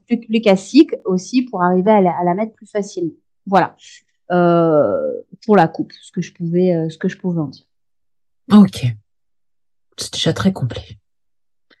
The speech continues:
Speaker 2: Et donc, euh, concernant la, la contraception, autre que stérile et pilule ?
Speaker 1: La vasectomie ?
Speaker 2: Eh ben, ah, purée. Ça serait bien. <laughs>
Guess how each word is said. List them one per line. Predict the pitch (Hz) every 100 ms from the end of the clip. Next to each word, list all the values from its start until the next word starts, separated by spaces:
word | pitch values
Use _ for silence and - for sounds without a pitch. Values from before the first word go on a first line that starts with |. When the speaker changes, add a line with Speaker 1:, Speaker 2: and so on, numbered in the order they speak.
| _ - - _
Speaker 2:
Et | 208
donc, | 202 202 196 208
euh, | 190
concernant | 208 196 202 190 202
la, | 196 185 180
la | 175
contraception, | 175 190 190 185 190 - 220 320 _
autre | 202 202 -
que | 190 190 185
stérile | 180 202 185 190
et | 190
pilule ? | - 196 202 269 214 - _ _ _ _
Speaker 1:
La | 220
vasectomie ? | 233 233 254 302 311
Speaker 2:
Eh | 494 254
ben, | 285 - 302 277 _ _ _ _ _ _ - 196 -
ah, | 220 220
purée. | - 208 180 185 - - - - 349 -
Ça | 359
serait | 392 381
bien. | 254 370 - 480 -
<laughs> | 254